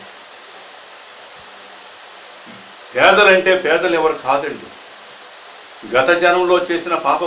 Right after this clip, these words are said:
పుణ్యాలు అనుభవించడానికే దేహాలు తీసుకొని వచ్చారు అని మనం చెప్పుకుంటూ ఉన్నాం. ఈరోజు భగవంతుడు గత జన్మలో చేసినటువంటి ఆ పుణ్యం వల్లనే మనకి ఇంత మంచి అవకాశం దొరికింది.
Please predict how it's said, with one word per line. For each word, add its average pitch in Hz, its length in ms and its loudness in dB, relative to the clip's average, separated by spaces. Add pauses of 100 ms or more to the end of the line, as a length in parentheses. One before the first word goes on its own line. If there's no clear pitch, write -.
పుణ్యాలు 160 380 -2 (200)
అనుభవించడానికే 156 640 -4 (120)
దేహాలు 156 400 0
తీసుకొని 143 340 -12
వచ్చారు 139 380 0 (100)
అని 143 160 -4
మనం 127 220 -6
చెప్పుకుంటూ 131 500 -10
ఉన్నాం. 113 200 -10 (960)
ఈరోజు 180 320 2 (100)
భగవంతుడు 175 540 -2
గత 127 100 -2 (100)
జన్మలో 180 280 -2 (100)
చేసినటువంటి 156 580 -6 (160)
ఆ - 20 6 (120)
పుణ్యం 175 340 -4
వల్లనే 165 320 0
మనకి 139 260 -4
ఇంత - 100 -10 (100)
మంచి 135 240 -8
అవకాశం 123 460 -4
దొరికింది. 104 360 -12